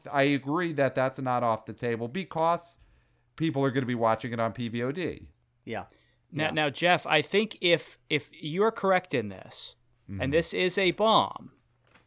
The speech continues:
Speaker 3: I do feel that this is the epitome of your Waterworld type of film,
Speaker 1: Mm-hmm.
Speaker 3: because I think that this film will have a long tail.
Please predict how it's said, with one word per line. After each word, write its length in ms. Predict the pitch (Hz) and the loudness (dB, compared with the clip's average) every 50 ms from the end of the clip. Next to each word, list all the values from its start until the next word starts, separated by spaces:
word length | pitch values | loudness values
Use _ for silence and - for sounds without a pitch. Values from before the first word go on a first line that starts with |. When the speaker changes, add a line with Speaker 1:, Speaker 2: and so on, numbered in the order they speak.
| _ _ _ _ _ _ - | _ _ _ _ _ _ 4
Speaker 3:
I 160 | 156 165 165 | 4 4 4
do 400 | 143 - - - 180 196 220 247 | 2 0 -4 -6 -4 -2 -2 -4
feel 560 | 226 - - - 220 214 185 143 110 101 104 104 | -4 -6 -8 -8 -4 0 2 2 2 0 0 -2
that 240 | - 139 123 123 123 | -2 -2 -2 -2 -2
this 200 | 165 170 - - | -4 -2 -2 -2
is 140 | 180 147 - | -4 -6 -4
the 140 | - 156 139 | -2 0 0
epitome 640 | 131 - - 151 190 220 214 196 165 147 135 131 - - - | 0 -2 -2 -2 -2 0 0 0 0 0 -2 -2 -2 0 2
of 400 | 143 143 139 139 135 127 117 - | 4 6 6 4 2 0 -4 -8
your 540 | - 139 131 143 156 160 160 160 156 151 | -10 -8 -4 0 2 2 4 4 2 0
Waterworld 1080 | 131 120 123 139 147 147 156 165 156 147 139 123 123 123 120 117 113 110 110 110 104 - - _ _ _ _ _ _ _ - | 0 -2 2 4 8 8 8 8 6 4 0 0 0 0 2 2 0 0 -2 -4 -6 -10 -16 _ _ _ _ _ _ _ -6
type 280 | - - 165 156 151 - | 0 2 4 4 4 2
of 80 | 127 117 | -2 -6
film, 420 | - - - 135 120 104 - - - _ _ _ - | -6 -6 -4 -2 -2 -2 -4 -8 -12 _ _ _ -12
Speaker 1:
Mm-hmm. 280 | - 104 104 101 92 98 | -8 -6 -6 -6 -4 -4
Speaker 3:
because 720 | 131 175 - - 175 170 165 160 156 151 147 143 127 - - _ _ _ _ _ _ | -2 -2 0 2 2 4 4 4 4 4 2 0 -2 -6 -10 _ _ _ _ _ _
I 300 | 160 170 196 208 233 233 | 6 8 8 8 8 6
think 720 | 196 - - - 185 165 120 101 98 104 - - - - _ _ _ _ - | 2 -2 -4 0 2 2 2 2 0 -6 -14 -20 -20 -20 _ _ _ _ -4
that 160 | 151 147 - - 143 127 | -2 -2 -2 -4 -4 -2
this 240 | 156 185 208 - | 0 0 0 0
film 440 | - - - 185 170 156 143 135 123 | -2 0 2 2 4 4 2 0 -2
will 360 | 120 143 151 151 151 143 139 | 2 4 6 6 6 6 4
have 360 | - - - 160 160 160 156 143 | 2 2 2 6 6 6 6 6
a 60 | 143 | 4
long 640 | 131 127 131 143 143 143 139 135 131 123 117 110 104 101 104 | 2 2 4 6 6 6 6 6 6 4 2 0 -4 -10 -12
tail. 480 | - - 117 104 98 - - - - - | -10 -8 -6 -6 -6 -8 -12 -12 -16 -20